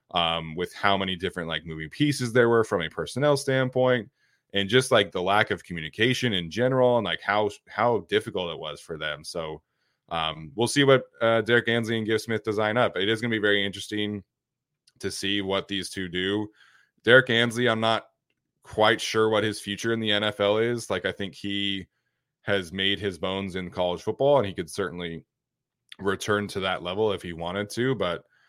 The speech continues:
um, I'm a big believer in who he is as a leader and as a teacher. And this is a great opportunity for him to say, "Hey, look, like, maybe it's not with the Chargers, but, you know, if he can kind of settle things down from a defensive perspective, then that's a great thing to do." I mean, listen, they play the Bills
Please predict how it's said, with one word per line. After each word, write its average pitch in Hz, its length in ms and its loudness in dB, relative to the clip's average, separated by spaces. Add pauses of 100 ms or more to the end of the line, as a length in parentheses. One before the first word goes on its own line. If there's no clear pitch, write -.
(200)
um, 82 500 -2
I'm 101 160 -2
a 113 60 6
big 104 180 0
believer 101 460 2
in 92 800 -4
who 110 120 -4
he 95 220 -2
is 98 220 0
as 87 160 -8
a 85 40 -10
leader 101 440 0
and 90 100 -4
as 87 160 -8
a 78 80 -12
teacher. 139 560 -2 (380)
And 85 180 -6
this 87 140 -10
is 98 80 -2
a 101 40 -2
great 101 200 6
opportunity 101 440 2
for 95 160 -2
him 98 180 -2
to - 120 -12
say, 98 240 2
"Hey, 107 240 2
look, 101 320 0
like, 87 260 -4 (680)
maybe 92 300 2
it's 101 120 0
not 101 120 4
with 95 80 -4
the 92 60 -4
Chargers, 95 400 0
but, 87 360 -2
you 87 100 -12
know, 85 100 -6
if 82 100 -10
he 117 140 0
can 95 260 -6
kind 101 200 0
of 87 140 -6
settle 104 280 4
things 92 300 -4
down 92 240 -2
from 98 140 -8
a 90 40 -4
defensive 92 420 -6
perspective, 123 640 -2 (800)
then 85 420 -6
that's 90 180 -4
a 98 60 0
great 98 260 2
thing 101 140 -2
to 104 80 0
do." 110 100 4
I 95 60 2
mean, 95 120 -2
listen, 104 220 -2
they 95 100 -2
play 101 160 2
the 92 100 -2
Bills 95 560 0